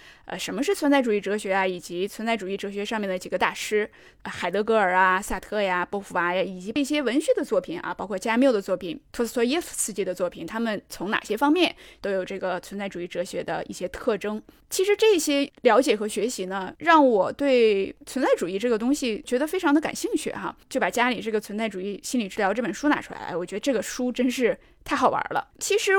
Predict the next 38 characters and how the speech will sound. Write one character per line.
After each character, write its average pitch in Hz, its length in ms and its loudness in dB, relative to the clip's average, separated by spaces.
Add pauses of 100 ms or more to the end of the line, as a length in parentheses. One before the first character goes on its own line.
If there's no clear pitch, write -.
(100)
我 220 160 6
们 214 160 2
每 285 160 6
个 247 140 10
人 202 240 4
在 233 180 4
日 269 100 2
常 233 160 -2
生 240 160 -4
活 240 60 -2
当 233 160 -2
中 233 80 -4
都 226 120 2
有 226 60 2
很 226 120 -8
多 190 100 -4
的 220 60 2
焦 254 260 4
虑， 330 240 0
或 339 160 2
者 277 160 6
呢， 233 160 2
我 214 160 4
们 180 160 -2
对 294 180 0
于 269 120 2
别 202 240 4
人 330 120 8
的 262 140 4
这 220 100 4
个 185 400 0
行 240 300 4
为 262 160 6
或 262 100 2
者 226 80 2
心 269 220 0
理 233 120 0
呢， - 200 -4